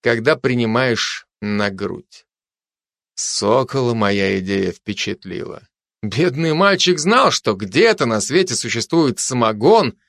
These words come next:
и даже, по его словам, пробовал, но вот шанс поучаствовать в практически бутлегерской сделке ему выпал впервые.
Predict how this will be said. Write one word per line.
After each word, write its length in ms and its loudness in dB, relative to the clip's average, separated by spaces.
и 120 -4
даже, 600 -2
по 80 -8
его 220 -6
словам, 380 0
пробовал, 960 2
но 220 -2
вот 180 -6
шанс 500 -4
поучаствовать 720 -2
в 80 -20
практически 640 -4
бутлегерской 1080 2
сделке 580 -2
ему 320 -2
выпал 340 -4
впервые. 720 -10